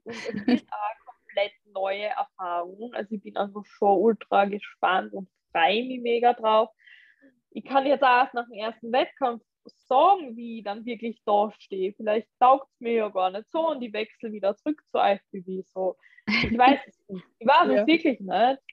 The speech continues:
Speaker 1: Und ich kann's auch überhaupt nicht einschätzen, so wie,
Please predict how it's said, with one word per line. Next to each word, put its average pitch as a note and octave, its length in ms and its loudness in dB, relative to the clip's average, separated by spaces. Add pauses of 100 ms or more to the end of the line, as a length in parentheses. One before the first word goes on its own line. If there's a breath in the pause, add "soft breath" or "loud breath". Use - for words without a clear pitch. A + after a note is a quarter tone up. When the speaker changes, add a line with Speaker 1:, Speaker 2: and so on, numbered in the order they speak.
(640)
Speaker 1:
Und A#3 520 2
ich B3+ 100 -6
kann's C#4+ 240 0
auch C#4+ 100 6
überhaupt C#4+ 380 0
nicht C#4+ 140 -8
einschätzen, B3 920 -8
so B3+ 440 6
wie, A#3+ 440 -8